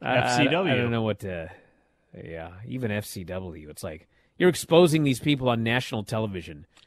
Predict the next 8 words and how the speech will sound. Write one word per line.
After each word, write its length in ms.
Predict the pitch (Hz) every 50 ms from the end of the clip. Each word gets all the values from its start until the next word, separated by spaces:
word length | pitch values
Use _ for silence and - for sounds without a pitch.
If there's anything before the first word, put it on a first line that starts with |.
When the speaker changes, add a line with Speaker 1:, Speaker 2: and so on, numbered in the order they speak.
| _ _ _ _ _ - -
Speaker 2:
Yeah. 380 | 120 127 135 147 151 160 170 175
Speaker 1:
long 840 | 175 185 190 202 208 208 208 208 208 208 202 190 180 165 156 151
before 380 | 147 143 127 - 151 147 143 139
they're 200 | 135 127 123 120
ready. 440 | 117 113 104 95 90 80 73 80 - - - - - - -
Speaker 2:
I 140 | 104 110 123
know 280 | 127 127 131 135 135 131
it. 120 | 123